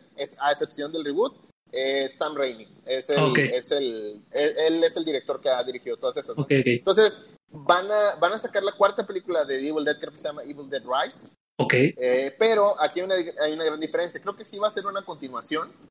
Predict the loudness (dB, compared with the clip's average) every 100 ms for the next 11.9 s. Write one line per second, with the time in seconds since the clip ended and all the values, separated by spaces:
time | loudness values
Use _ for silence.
0 | _ _ 4 6 6 6 6 6 4 0
1 | 2 4 4 4 4 4 0 0 -2 -4
2 | -2 0 0 -2 -4 -4 -4 -6 -2 -4
3 | -4 -10 -2 0 0 2 6 6 6 4
4 | 0 0 2 4 4 2 0 -2 -2 -4
5 | -8 -10 -8 -2 0 0 -2 -4 -8 -2
6 | 2 2 0 _ _ _ _ _ 4 6
7 | 6 6 2 2 0 0 0 0 -2 -4
8 | -4 -2 -2 0 0 2 0 0 -2 0
9 | 0 0 0 -2 -4 -2 -2 -4 2 4
10 | 4 0 -2 0 0 0 -4 -6 -12 -14
11 | -10 -10 -10 -20 -20 -20 -18 -18